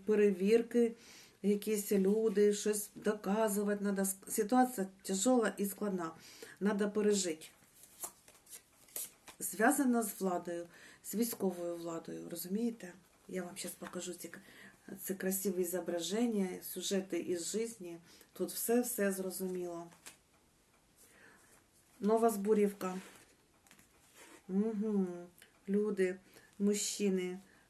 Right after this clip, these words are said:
військові, як жертви, ідуть як кролики на за-, на, бачите, люди молоді і старшого віку, як кролики,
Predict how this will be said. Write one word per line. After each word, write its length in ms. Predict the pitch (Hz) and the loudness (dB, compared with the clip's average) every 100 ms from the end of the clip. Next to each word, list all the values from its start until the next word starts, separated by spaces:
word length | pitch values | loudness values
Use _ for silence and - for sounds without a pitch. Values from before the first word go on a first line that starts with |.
| - | -6
військові, 880 | 185 202 196 - 196 185 180 185 | 0 0 -2 -2 0 0 0 -2
як 220 | 190 208 196 | -2 -2 -2
жертви, 640 | - 202 190 - 180 175 - - - | 0 2 2 -2 -8 -10 -10 -20 -6
ідуть 360 | 208 202 214 208 | -2 0 0 0
як 200 | 208 - | -2 0
кролики 600 | 208 202 185 180 185 180 | 0 2 0 -2 -6 -2
на 120 | 190 | -2
за-, 280 | 185 190 190 - - - | 0 -2 -2 -10 -14 -4
на, 480 | 185 185 180 175 180 _ _ | -4 -2 -6 -8 -14 _ _
бачите, 540 | 165 190 208 - 180 175 - _ - _ _ | -8 -6 -6 -6 -8 -10 -16 _ -20 _ _
люди 380 | 190 202 185 180 - _ _ _ - | 0 2 2 -2 -6 _ _ _ -4
молоді 640 | 190 202 202 180 180 170 - _ | 2 2 2 -2 -4 -4 -10 _
і 140 | 175 196 | -4 -2
старшого 580 | 190 208 190 196 190 | 0 0 0 -2 -2
віку, 420 | 185 180 170 170 170 - - _ _ - | -2 -4 -6 -12 -12 -18 -20 _ _ -4
як 140 | 202 - | -4 -4
кролики, 600 | - 214 185 175 175 175 | -2 0 2 -2 -4 -8